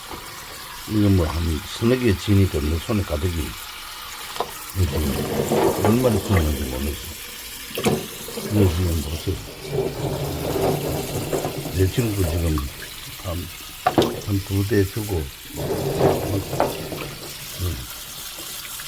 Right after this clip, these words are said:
나누면 이제 썩은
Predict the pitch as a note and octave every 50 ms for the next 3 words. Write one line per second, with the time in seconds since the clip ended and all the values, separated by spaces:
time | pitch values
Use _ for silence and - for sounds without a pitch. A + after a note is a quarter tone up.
0 | - - - - - - - - - - - - - - - - - - - -
1 | - - - - F#2 E2+ E2+ F#2 F2+ E2+ F2+ F2+ F2+ F#2 F#2 F2+ D#2 D2 D2 C#2+
2 | D2+ C#2 - - - - - - - - - - - - - - _ - - -
3 | - - - - - - - - - - C3 A2+ G#2 F#2+